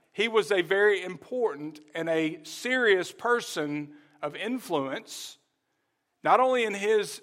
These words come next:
time, but beyond that. So even though humble circumstances defined the beginning of his life,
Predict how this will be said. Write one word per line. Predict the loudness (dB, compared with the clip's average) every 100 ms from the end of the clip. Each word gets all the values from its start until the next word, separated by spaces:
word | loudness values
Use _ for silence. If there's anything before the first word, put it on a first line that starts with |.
| -2
time, | 2 4 4 2 -2 -10 -12
but | -12 -6
beyond | -4 -2 0 -2 -2
that. | -8 -10 -12 -20 -20 _ _ _ _ _ _ _
So | -4 2
even | 4 2 -2 -6 -14 _
though | 2 4 4 4
humble | 2 2 0 0
circumstances | 2 2 2 -4 -4 -2 -2 -4 -8 -8 -12 -18 _ _ _
defined | -2 4 6 8 6
the | 4
beginning | 0 4 4 6
of | 4 4
his | -2 -4
life, | 0 0 0 -4 -8 -16